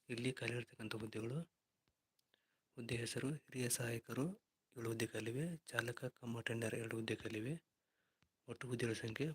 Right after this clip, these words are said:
ಒಂಬತ್ತು ಹುದ್ದೆ ಖಾಲಿವೆ. ಇಲ್ಲಿ ವಿದ್ಯಾರ್ಹತೆ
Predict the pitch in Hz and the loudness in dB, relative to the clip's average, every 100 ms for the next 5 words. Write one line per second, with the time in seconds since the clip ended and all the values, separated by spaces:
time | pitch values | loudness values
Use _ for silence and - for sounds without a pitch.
0 | - 113 117 - 120 - 113 107 104 107 | -2 -2 -2 -4 -10 -4 -2 0 -2 -2
1 | 135 175 _ _ _ _ _ _ _ _ | -2 -2 _ _ _ _ _ _ _ _
2 | _ _ 123 113 123 117 - 127 160 - | _ _ -8 -2 0 0 -2 -6 -8 -10